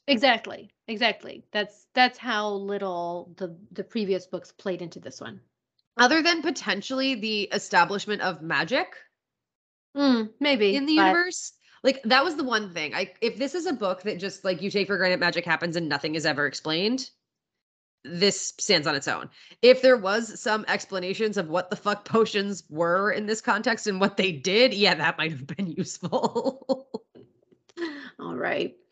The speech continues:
Speaker 2: Have
Speaker 1: Well,
Speaker 2: you read the
Speaker 1: let's
Speaker 2: first one?
Speaker 1: No, I haven't.
Speaker 2: Okay.
Speaker 1: I haven't. All right, let's read the book jacket. All Lady Mabel Fairweather wants for Christmas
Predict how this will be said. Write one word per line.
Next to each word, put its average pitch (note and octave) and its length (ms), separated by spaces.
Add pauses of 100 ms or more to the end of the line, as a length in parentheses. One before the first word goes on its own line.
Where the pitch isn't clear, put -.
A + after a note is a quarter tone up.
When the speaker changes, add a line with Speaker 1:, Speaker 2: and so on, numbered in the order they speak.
(260)
Speaker 2:
Have G#3+ 60
Speaker 1:
Well, - 40
Speaker 2:
you B3 80
read C#4 40
the C4+ 60
Speaker 1:
let's C#4+ 100
Speaker 2:
first E4 200
one? E4 260 (300)
Speaker 1:
No, F#3+ 200
I F#3+ 60
haven't. G3+ 400 (340)
Speaker 2:
Okay. E3 160 (680)
Speaker 1:
I F#3+ 80
haven't. F#3+ 340 (540)
All G3+ 80
right, E3+ 220 (300)
let's A3+ 260
read D4 100
the - 60
book G#3 180
jacket. G#3+ 580 (1040)
All C#4+ 460
Lady A#3 340
Mabel G#3 380
Fairweather F#3+ 540
wants F3+ 280
for - 140
Christmas A#3+ 600